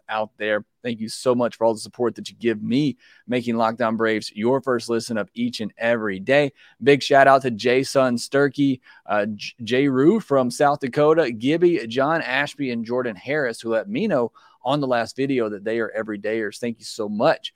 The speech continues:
for being part of the everyday gang here at Locked On Braves.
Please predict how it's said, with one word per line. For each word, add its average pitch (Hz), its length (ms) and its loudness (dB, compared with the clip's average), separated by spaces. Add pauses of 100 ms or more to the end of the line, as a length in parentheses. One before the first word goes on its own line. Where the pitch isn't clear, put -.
(260)
for 127 80 -6
being 127 240 2
part 123 220 2
of 113 60 -4
the 113 160 -6
everyday 113 500 -4
gang 104 360 -6
here 107 360 -4
at 110 280 -4
Locked 107 360 0
On 104 240 -4
Braves. 107 460 -2